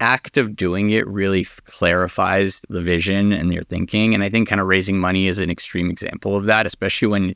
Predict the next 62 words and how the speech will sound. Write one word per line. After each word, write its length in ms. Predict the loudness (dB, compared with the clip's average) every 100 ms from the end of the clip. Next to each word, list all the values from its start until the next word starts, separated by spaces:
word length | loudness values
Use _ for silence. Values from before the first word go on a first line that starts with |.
| -4
you 100 | 0
have 120 | 2
a 40 | 2
really 300 | 0 0 -2
hard 360 | -2 -2 0
time 220 | -4 -8
raising 300 | -8 -6 -4
money. 320 | -4 -4 -6 -10 _ _ -20 -20
So 360 | 0 2 2 0 _ _ _ _ _
you 120 | 2
know, 100 | 4
we 160 | 4 2
opened 240 | 2 2
the 60 | 2
first 240 | 0 0
one 100 | -2
in 60 | 0
two 100 | 2
thousand 340 | 2 0 -4
seven, 580 | 2 2 4 0 0 -2 -6
but 220 | -2 -2 -4
number 360 | -4 -2 -2
two 200 | 0 2
and 120 | 2
three 160 | 2 0
were 60 | 2
two 140 | 2
thousand 300 | 2 2 2
eight, 160 | 0 -2
two 140 | 0
thousand 260 | 0 2 0
nine, 300 | 2 2 2
middle 140 | 0
of 60 | -2
the 60 |
financial 540 | -4 -2 0 0 -2 -4
crisis. 600 | -6 -6 -6 -6 -6 -8
And, 160 | -10
you 60 | -10
know, 60 |
it 40 | -8
was 120 | -6
really 600 | -2 2 4 4 4 2
hard 260 | 2 0 2
to 80 | 0
raise 160 | 0
money. 240 | 0 -2 -2
We 80 |
had 160 | -2 -2
very 320 | 0 2 2
little 240 | -2 -6 -8
track 400 | -4 -4 -2 -6
record. 400 | -6 -6 -8 -10 _ _ _ _
So 140 | 0
what 120 | 2
it 120 | 2 -2 -2
really 320 | 2 2 2
forced 340 | 2 0 2
us 140 | -4 -4
to 120 | -2
do 220 | 0 2
is, 200 | 0